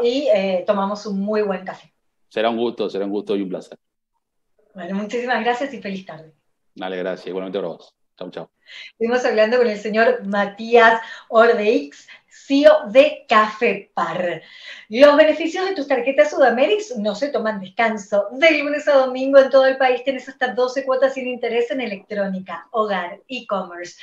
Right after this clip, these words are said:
Speaker 1: colegios y universidades, talleres y equipamientos, clínicas y sanatorios.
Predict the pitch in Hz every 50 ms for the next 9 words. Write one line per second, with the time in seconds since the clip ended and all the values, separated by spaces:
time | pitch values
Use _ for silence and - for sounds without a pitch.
0 | - - - - 202 190 190 185 190 214 196 202 214 214 226 226 233 240 233 294
1 | 285 240 214 214 220 220 220 - - 226 220 220 262 330 359 392 381 - - 202
2 | - 202 - 269 262 220 214 208 202 202 - 220 220 - - - _ _ _ -
3 | 233 240 277 320 339 381 381 - 214 202 196 - _ _ 240 226 233 240 233 _
4 | - 240 214 202 196 185 190 - 165 - 160 165 185 185 185